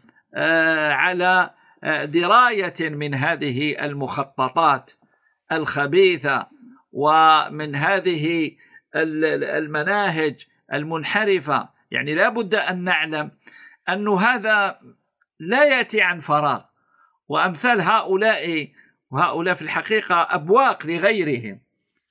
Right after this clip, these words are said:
هذا البوق الأخير هذا،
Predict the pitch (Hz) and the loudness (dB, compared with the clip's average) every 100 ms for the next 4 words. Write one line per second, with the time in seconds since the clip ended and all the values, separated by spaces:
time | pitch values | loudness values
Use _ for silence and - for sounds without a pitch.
0 | _ _ _ 143 185 190 180 175 226 - | _ _ _ -2 0 0 -2 2 2 2
1 | 170 - 170 - 220 185 151 160 135 151 | -2 -2 -2 0 0 2 2 0 0 0
2 | 226 - | 0 -2